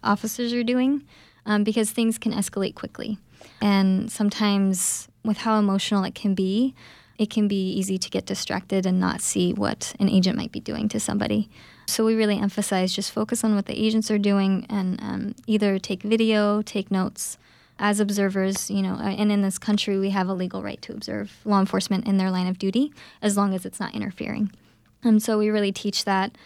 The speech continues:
Um, we also have been doing Know Your Rights to our observers so that they know what people's rights are. Um, we think it's important that, um, even though Know Your Rights is really about helping people understand what their rights are as an undocumented person, um,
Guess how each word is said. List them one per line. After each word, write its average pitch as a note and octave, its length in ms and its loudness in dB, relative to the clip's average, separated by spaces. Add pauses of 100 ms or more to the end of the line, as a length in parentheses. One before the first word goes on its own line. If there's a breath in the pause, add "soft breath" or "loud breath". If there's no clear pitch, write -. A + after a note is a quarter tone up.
(260 loud breath)
Um, G3+ 260 0
we A#3 140 2
also A#3+ 480 0
have G#3 240 0
been G3+ 180 2
doing G3 300 2
Know G3 100 2
Your F#3+ 180 0
Rights F#3+ 300 -4 (120)
to A3+ 140 0
our A3+ 140 2
observers C#4+ 640 -2
so - 200 -6
that G#3+ 240 0
they G3 180 4
know G#3+ 160 2
what B3+ 180 -2
people's C4 360 -4
rights C4 240 -4
are. C4+ 200 0 (120)
Um, G#3 200 0
we G#3 100 2
think A3 220 0
it's G#3+ 160 -2
important G3 680 0 (480 loud breath)
that, F#3 540 0
um, F#3+ 220 0
even A3 260 0
though G3+ 100 0
Know G3+ 120 2
Your G3+ 200 0
Rights F#3 440 -4 (120)
is G#3 200 0
really G#3 320 0
about F#3 360 0
helping F#3+ 360 0
people F#3 280 -2
understand F#3+ 680 0
what F#3+ 200 -4
their F#3 140 0
rights F3+ 240 -2
are F#3 120 2
as F#3 140 0
an F#3+ 60 2
undocumented F#3 680 0
person, F#3 640 -2
um, F#3+ 280 -4